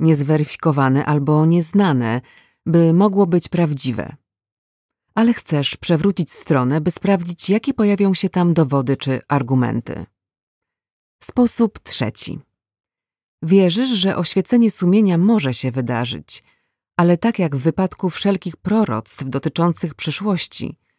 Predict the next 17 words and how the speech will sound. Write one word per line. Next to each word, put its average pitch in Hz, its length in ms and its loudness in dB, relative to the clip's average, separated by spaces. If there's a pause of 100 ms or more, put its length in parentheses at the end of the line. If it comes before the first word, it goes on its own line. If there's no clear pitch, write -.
(440)
czujesz, 254 300 4
że 220 120 2
ta 208 120 0
wiadomość 190 640 2
nie 202 80 4
dotyczy 185 400 0
ciebie 139 360 0
czy 143 160 -2
twojego 139 420 -2
pokolenia. 127 720 -2 (1500)
Ludzie 170 320 2
ogłaszają 160 560 2
koniec 160 400 0
czasów 147 400 -2
od - 220 -2
początku 151 500 -2
chrześcijaństwa. - 1000 -2